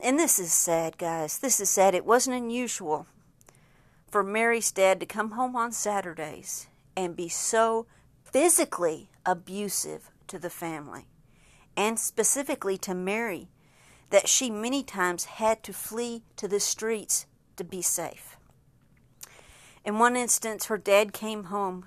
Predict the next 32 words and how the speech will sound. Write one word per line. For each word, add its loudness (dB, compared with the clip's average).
drunk, -2
and 2
her 4
mother 2
had -14
set 4
out 6
a -2
plate -2
of -6
food -8
for -6
him. -14
And 2
he -6
took -4
a -8
bite 6
of -2
it, -6
and -12
he -10
took -4
the -6
plate, 0
and -2
he -4
threw 6
it 4
across 8
the -4
room -6